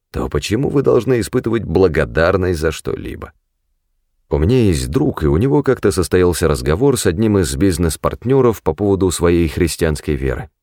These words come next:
Его партнёр, один из директоров большой международной корпорации, был чрезвычайно начитанным и глубоко разбирался в экономике и философии.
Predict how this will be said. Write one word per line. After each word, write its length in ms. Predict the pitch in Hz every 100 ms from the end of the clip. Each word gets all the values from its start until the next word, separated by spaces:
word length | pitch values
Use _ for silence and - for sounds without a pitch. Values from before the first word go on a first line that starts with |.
| _ _ _ _ _
Его 300 | - 82 78
партнёр, 500 | 71 71 110 127 82
один 280 | 71 135 127
из 120 | 95
директоров 720 | 101 92 - 76 104 101 71
большой 480 | 78 67 - 92 85
международной 640 | 76 67 73 73 64 62
корпорации, 720 | - 71 80 135 139 - 73 - _ _ _ -
был 240 | 110 78
чрезвычайно 680 | - 123 101 104 139 117 98
начитанным 800 | 85 73 135 139 131 127 120 98
и 140 | 110
глубоко 600 | 92 90 95 85 78 65
разбирался 600 | 127 95 87 113 117 110
в 100 | 92
экономике 640 | 90 76 73 76 76 73 71
и 60 |
философии. 680 | 67 69 69 - 62 - -